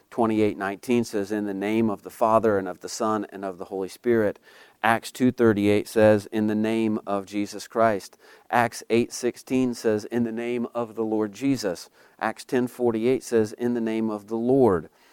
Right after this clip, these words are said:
Acts twenty-two sixteen said, "Calling on the name of the Lord." And most, uh, interesting in response to those such as T D Jakes,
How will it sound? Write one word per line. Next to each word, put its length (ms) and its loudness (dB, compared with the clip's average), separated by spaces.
Acts 200 -4
twenty-two 500 -8
sixteen 460 -8
said, 280 -12
"Calling 680 4
on 180 2
the 80 -2
name 420 -6
of 200 -6
the 80 -8
Lord." 440 -4
And 200 -6
most, 380 6
uh, 280 -4
interesting 800 2
in 340 -2
response 680 0
to 440 0
those 540 0
such 320 -2
as 140 -4
T 200 -4
D 160 -6
Jakes, 460 0